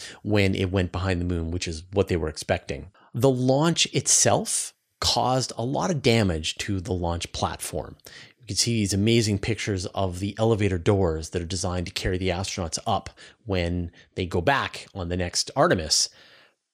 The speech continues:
They're gonna need new doors, maybe a new elevator.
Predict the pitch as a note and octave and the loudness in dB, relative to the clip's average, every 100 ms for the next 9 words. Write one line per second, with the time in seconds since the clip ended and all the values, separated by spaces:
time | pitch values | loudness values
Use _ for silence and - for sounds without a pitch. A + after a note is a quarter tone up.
0 | _ - G#3 G#3 F#3+ F3+ E3+ E3+ D3 D3 | _ 4 6 6 6 6 6 6 6 6
1 | C#3+ D2 - - - _ - D3 E3+ F#3+ | 6 2 0 0 -4 _ -8 2 4 6
2 | E3+ E3+ E3 D#3+ C#3 E2 - | 6 6 6 6 4 2 -2